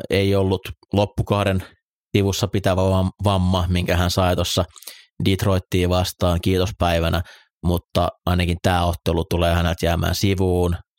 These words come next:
Siellä on muitakin, taas Poyer, Poyer on koko ajan epävarmana, pystyykö pelaamaan. Tre'Davious White ensimmäiset downit kentällä, mut kovin paljon ei vielä pelannut.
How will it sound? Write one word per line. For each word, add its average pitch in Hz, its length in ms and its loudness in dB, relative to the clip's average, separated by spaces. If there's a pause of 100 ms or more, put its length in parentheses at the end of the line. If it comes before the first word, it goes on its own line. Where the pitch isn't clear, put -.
Siellä 82 220 0
on 82 80 -2
muitakin, 87 460 -2 (400)
taas 85 280 -2
Poyer, 87 360 0 (960)
Poyer 90 300 2
on 87 60 -2
koko 90 240 0
ajan 87 160 2
epävarmana, 85 680 0
pystyykö 85 440 -4
pelaamaan. 87 340 0
Tre'Davious 101 460 0
White 98 380 0 (720)
ensimmäiset 92 600 2
downit 90 360 0
kentällä, 85 640 0 (140)
mut 87 120 -4 (100)
kovin 90 300 0
paljon 85 420 -2
ei 92 240 0
vielä 87 280 0
pelannut. 82 540 -2